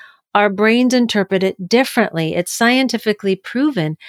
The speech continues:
that it's like you talking to a friend, like someone's talking to you. Our brain doesn't recognize that it's us.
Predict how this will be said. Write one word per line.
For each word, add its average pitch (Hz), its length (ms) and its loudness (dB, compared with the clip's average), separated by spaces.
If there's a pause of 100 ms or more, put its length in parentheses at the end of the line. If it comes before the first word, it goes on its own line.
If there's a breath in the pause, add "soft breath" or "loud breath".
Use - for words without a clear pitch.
(280 loud breath)
that 208 160 4
it's 208 180 -2
like 208 280 2
you 214 280 2
talking 208 360 0
to 196 100 2
a 180 60 0
friend, 185 340 0
like 170 180 -4
someone's 208 480 2
talking 196 500 -2
to 175 200 -2
you. 175 540 2
Our 180 100 2
brain 214 400 2
doesn't 196 320 0
recognize 175 720 -2 (280 loud breath)
that 180 160 2
it's 170 140 -2
us. - 420 -4